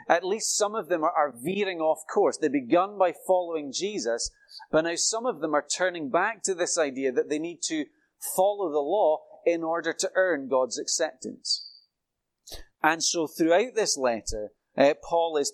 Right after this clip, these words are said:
pulling them back to remember Jesus Christ. Remember he was crucified to rescue you. Remember that he was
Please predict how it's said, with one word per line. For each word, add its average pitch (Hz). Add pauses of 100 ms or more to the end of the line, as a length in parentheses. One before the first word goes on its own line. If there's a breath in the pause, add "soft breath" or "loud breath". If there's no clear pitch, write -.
(120)
pulling 170
them 139
back 170
to 143 (380 soft breath)
remember 156
Jesus 147
Christ. 113
Remember 170
he 175
was 160 (280)
crucified 143 (440)
to 160
rescue 170
you. 104 (640 loud breath)
Remember 175
that 180
he 180
was 160